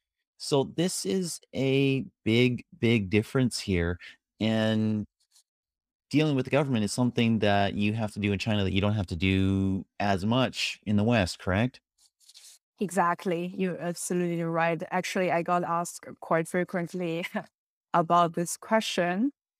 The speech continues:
Speaker 2: uh, because, um, doing business in China is not easy, and data and privacy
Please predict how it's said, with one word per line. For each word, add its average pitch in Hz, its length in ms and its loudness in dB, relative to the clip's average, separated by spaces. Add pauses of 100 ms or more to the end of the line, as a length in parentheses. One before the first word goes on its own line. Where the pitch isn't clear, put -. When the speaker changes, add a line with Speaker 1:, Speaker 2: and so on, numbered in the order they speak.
(220)
Speaker 2:
uh, 160 320 -2
because, 165 440 -4
um, 160 480 0
doing 185 280 0
business 175 360 -4
in 170 180 0
China 170 360 0
is 180 160 -2
not 180 300 0
easy, 180 520 -2 (120)
and 165 320 -2 (200)
data 165 340 0
and 160 140 -4
privacy 170 840 -4